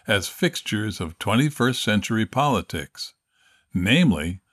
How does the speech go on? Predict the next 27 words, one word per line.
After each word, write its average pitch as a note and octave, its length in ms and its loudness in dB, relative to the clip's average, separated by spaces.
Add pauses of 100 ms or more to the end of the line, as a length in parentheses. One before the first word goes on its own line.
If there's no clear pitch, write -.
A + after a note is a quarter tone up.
soft - 680 0
secession. C#3+ 800 -2 (1040)
Although G#2 320 4
Virginia's G2+ 680 4
two B2+ 220 2
thousand G2+ 540 0
twenty-one G#2+ 520 2
elections A2+ 640 2
had G2+ 240 -4
the D#2+ 80 -6
trappings A2 640 2
of E2 120 -2
an E2+ 140 -4
off-year G#2 640 2
election, C3 680 -2 (760)
what - 240 0
took - 300 -2
place D3+ 320 2
below A2 320 4
the G2+ 140 0
surface G#2+ 540 -2
was F#2 220 -2
simply G2+ 420 2
too C#3 400 2
enticing G2 800 -2
to G#2+ 180 0
ignore. G2 680 2